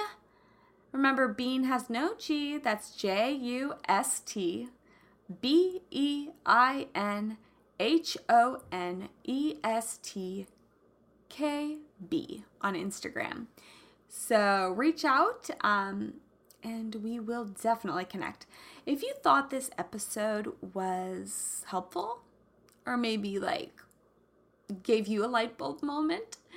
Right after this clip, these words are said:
uh, again, no pun intended. I'm on it. I'm seriously on it today. <laughs> Seriously, send this to a friend or a family member.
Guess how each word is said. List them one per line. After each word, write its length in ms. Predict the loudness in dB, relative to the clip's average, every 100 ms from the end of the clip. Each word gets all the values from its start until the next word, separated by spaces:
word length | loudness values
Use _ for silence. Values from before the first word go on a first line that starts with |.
| -18 -16 -18 -18 -20 -6 8
uh, 560 | 10 12 10 8 0 -2
again, 220 | -2 -2 -4
no 120 | -6
pun 220 | -6 -8
intended. 520 | -8 -8 -8 -8 -8 -4
I'm 160 | 0
on 180 | 2 2
it. 160 | -2 -6 -4
I'm 120 | -2
seriously 400 | -2 -4 -4 -6
on 200 | -4 -4
it 120 | -6
today. 380 | -8 -8 -8 -8 -16 _ _ -18 -14 -12 -12 -8 -2
<laughs> 320 | 0 2 2
Seriously, 680 | 0 -2 4 4 2 -4 -4 -4 -6 -10 -6 -6 -6 -12
send 480 | -12 -4 0 2 2
this 240 | 0 -4 -6
to 300 | -2 0 0
a 100 | -4
friend 480 | -2 0 0 -2 -2
or 160 | -2
a 60 | -4
family 480 | -6 -6 -4 -4 -4
member. 540 | -2 0 0 0 -2